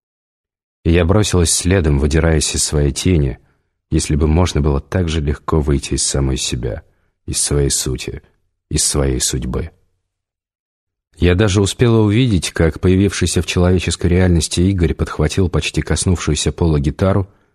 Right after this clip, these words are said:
набросил на своё искажённое болью лицо паранжу, не знаю, как её светлые именуют, и вывел из транса мальчишек. Оказывается, он их погрузил в ступор, уходя в сумрак, чтобы не испугались внезапного исчезновения вожатых.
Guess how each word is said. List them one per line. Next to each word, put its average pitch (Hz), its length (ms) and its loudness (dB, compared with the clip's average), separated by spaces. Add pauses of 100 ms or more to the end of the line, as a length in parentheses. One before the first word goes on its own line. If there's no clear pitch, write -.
(220)
набросил 87 500 2
на 85 100 2
своё 85 240 0
искажённое 82 540 2
болью 78 300 2
лицо 78 280 0
паранжу, 78 600 0 (680)
не 90 120 4
знаю, 82 380 2
как 71 220 -2
её 73 120 0
светлые 69 560 0
именуют, 67 540 -4 (600)
и 90 120 0
вывел 95 300 2
из - 120 -4
транса 76 360 -2
мальчишек. 76 680 -4 (800)
Оказывается, 95 600 0
он 87 140 4
их 82 100 -4
погрузил 87 460 0
в - 60 -8
ступор, - 380 -4
уходя 67 340 -4
в - 60 -8
сумрак, - 500 -8 (400)
чтобы 76 320 -2
не 76 100 2
испугались 85 580 0
внезапного 76 540 0
исчезновения 69 680 0
вожатых. 69 600 -4